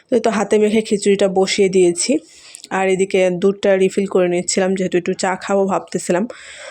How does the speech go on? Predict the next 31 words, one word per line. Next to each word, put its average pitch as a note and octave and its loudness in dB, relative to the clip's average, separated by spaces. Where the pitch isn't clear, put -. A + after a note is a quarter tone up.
যাই G#3+ 2
হোক, A3 -2
পরে G3 0
আর G3 -2
চাটা F#3 -2
খাওয়া F#3 -2
হয়নি, F3+ 0
কারণ F3+ 0
অনেকদিন F#3 0
চা F3+ -2
খাইনি, F3+ -4
খুব F3+ -4
মিস F3+ -2
করতেছিলাম। F3+ -6
পরে F3+ 0
ভাবলাম F#3 0
যে F3+ -4
ভাত F3+ -6
খাওয়ার F3 -2
পরে F3+ 0
একটু F3+ -2
খাবো। F3 -6
তো G3+ 2
রাত্রে G3+ 0
আর F#3+ 2
চা G3 -2
খাওয়া G3 -2
হয়নি, F#3+ 0
একটু F#3+ 2
ক্লান্ত F#3+ -2
লাগতেছিল। F#3 0